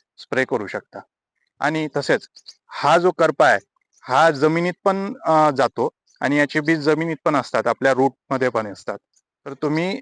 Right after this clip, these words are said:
अ, इथे खालून प्रति, अ, एकर एक लिटर Bacillus subtilis आणि एक लिटर Pseudomonas florensis असं लिक्विडमध्ये तुम्ही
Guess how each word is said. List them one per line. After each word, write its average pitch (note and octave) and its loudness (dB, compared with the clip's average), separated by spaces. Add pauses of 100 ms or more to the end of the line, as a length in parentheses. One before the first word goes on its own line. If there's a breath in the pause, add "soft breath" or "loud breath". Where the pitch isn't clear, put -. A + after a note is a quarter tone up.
अ, C3+ 2
इथे C#3+ -2
खालून C3 -2 (520)
प्रति, E3+ -4
अ, B2 0
एकर C#3+ 2 (440)
एक D3+ -6
लिटर D3+ 0
Bacillus C#3+ 0 (100)
subtilis D3 -2 (300)
आणि C#3+ -4
एक D3 0
लिटर D#3 0
Pseudomonas C3+ -2 (120)
florensis B2 0
असं D3+ -2
लिक्विडमध्ये B2+ -2
तुम्ही B2+ -4